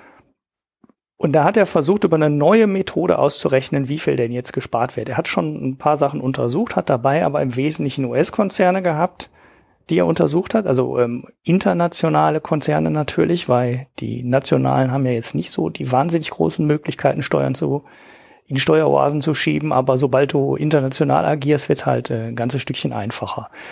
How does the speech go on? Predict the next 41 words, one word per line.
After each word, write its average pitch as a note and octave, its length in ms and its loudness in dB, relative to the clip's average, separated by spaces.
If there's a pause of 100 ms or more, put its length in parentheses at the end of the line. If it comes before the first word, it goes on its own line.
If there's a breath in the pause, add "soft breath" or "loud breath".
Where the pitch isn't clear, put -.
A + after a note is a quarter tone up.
Dann A2+ 120 -6
machst, B2+ 160 -2
nimmst C#3 220 0
du C3+ 80 4
halt B2 140 0
diese A2+ 140 0
ganzen A#2+ 340 0
Modelle, A#2 340 0
die A#2 120 -4
Apple B2 200 -2
und A2+ 140 -4
Google B2 320 0
auch B2 200 0
machen A#2+ 360 -4
mit A#2 180 -8
diesem A2+ 320 -6 (420 loud breath)
Irish, B2 560 0
äh, A2+ 480 2
Sandwich, B2+ 600 -2
Double A#2+ 260 2
Dutch, A#2+ 220 0
ich G#2+ 280 -4
hab C3 180 -2
die, A2+ 260 -2
werf B2+ 140 0
das B2 180 0
immer A#2 160 -2
durcheinander, A2 460 -2
weil A2+ 80 -6
kann C3+ 180 0
mir A#2+ 120 0
das G#2+ 140 -2
einfach A2+ 280 -4
nicht A2+ 180 -10
merken, B2 340 0 (460 loud breath)
aber A2+ 160 0
wo A#2 40 2
du A#2+ 140 2
halt, A#2 240 -2
äh, A#2+ 160 0
über A2+ 440 0